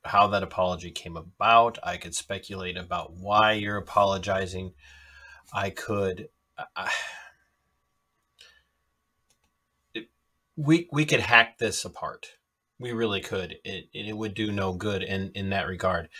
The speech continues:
You did the right thing in apologizing to Terry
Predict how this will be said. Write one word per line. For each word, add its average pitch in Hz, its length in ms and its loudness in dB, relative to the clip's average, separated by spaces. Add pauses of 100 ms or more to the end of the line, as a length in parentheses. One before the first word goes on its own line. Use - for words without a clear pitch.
(580)
You 113 200 4
did 127 240 8
the 113 120 10
right 107 380 10
thing 101 300 2
in 95 100 -2
apologizing 95 880 2
to - 100 -8
Terry 92 520 -2